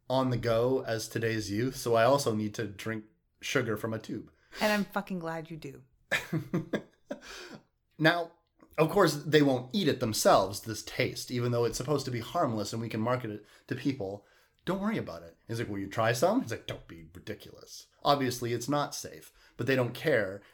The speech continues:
Speaker 1: and as long as they can get away with it. I don't know who would be fooled by a different colored container from, no, by the same company that called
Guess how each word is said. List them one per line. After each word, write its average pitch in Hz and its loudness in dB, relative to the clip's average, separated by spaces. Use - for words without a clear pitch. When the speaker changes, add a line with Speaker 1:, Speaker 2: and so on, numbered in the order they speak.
Speaker 1:
and 120 -2
as 107 0
long 117 2
as 104 -4
they 113 -2
can 107 -2
get 107 0
away 139 6
with 131 2
it. 110 -4
I 160 4
don't 208 6
know 170 8
who 165 2
would 165 8
be 143 4
fooled 147 4
by 117 6
a 131 4
different 143 4
colored 123 4
container 120 2
from, 127 2
no, 147 8
by 127 8
the 120 4
same 143 6
company 139 2
that 117 0
called 117 2